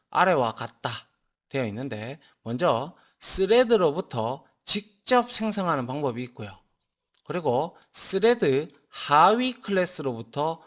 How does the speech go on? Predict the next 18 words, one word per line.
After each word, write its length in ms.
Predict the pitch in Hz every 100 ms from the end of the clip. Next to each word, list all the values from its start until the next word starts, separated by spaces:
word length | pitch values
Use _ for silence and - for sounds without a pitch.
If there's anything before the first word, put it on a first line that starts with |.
| _
직접 520 | - 135 - 160 147
생성하는, 600 | - 180 160 131 120 123 123
아니, 200 | 131 107 - _ _
하위 280 | - 180 226
클래스, 580 | 226 196 180 - 113 104 _
즉 160 | 147 -
스레드를 420 | 196 240 233 180
생성, 540 | 190 226 196 165 135
상속을 460 | - 220 240 214 143
받아서 600 | 123 113 107 143 113 - _ _ _ _
우리가, 460 | 123 147 113 120 147 _ _ _ _ _ _ _ _ -
음, 240 | 113 113 120
이러한, 460 | 151 143 113 131 - _ -
어, 180 | 120 110
스레드를 540 | 151 175 156 131 151
만들 300 | 113 113 165
수가 260 | 170 123 117
있어요. 300 | - 101